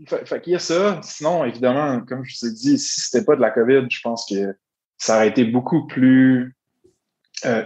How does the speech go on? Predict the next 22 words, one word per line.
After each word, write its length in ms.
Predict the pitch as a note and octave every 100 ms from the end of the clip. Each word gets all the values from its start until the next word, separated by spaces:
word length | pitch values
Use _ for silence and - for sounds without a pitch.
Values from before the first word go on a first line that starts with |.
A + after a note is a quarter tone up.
| C#3+
humain 420 | C#3 B2 B2+ B2
ou 60 |
léger 600 | A#2 A#2 A2+ A#2 B2 B2
ou 180 | A2 G#2+
comme 440 | G#2 A2 G#2+ G#2+ G#2 _ _ _ -
d'avoir 260 | A#2 B2
ces 140 | B2 A2+
contacts-là 500 | A2+ G#2+ G#2+ B2 B2
puis 80 |
ces 100 | -
discussions-là 500 | G2+ G2+ - A2+ A2
en 120 | A#2 G2+
vrai, 200 | G#2 B2
autant 240 | A#2+ E3
avec 180 | E3+ -
les 140 | A2+
acheteurs 340 | A2 - C3 C3
qu'entre 300 | - A2+ A2+
partenaires, 540 | G#2 - G2 A2 A2+
entre 200 | G#2 G2+
amis, 300 | G2 G2+ A#2+
là. 120 | A2+